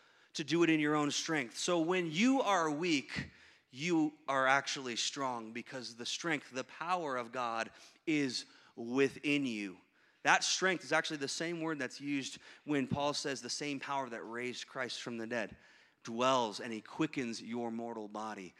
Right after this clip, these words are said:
That is the power that lives on the inside of you. Amen? So we need the gift of grace to operate in this life. And now, real quick, I'm gonna talk about the three aspects of grace. I don't have points for these ones. I should have made points,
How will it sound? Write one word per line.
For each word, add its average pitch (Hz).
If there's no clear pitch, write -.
That 139
is 120
the 113
power 131
that 120
lives 135
on 123
the 123
inside 113
of 98
you. 101
Amen? 139
So 185
we 165
need 190
the 156
gift 165
of 135
grace 135
to 160
operate 165
in 135
this 127
life. 131
And 131
now, 131
real 202
quick, -
I'm 160
gonna 175
talk 165
about 143
the 131
three 165
aspects 147
of 127
grace. 127
I 117
don't 180
have 185
points 160
for 143
these 123
ones. 123
I 135
should 190
have 156
made 131
points, 110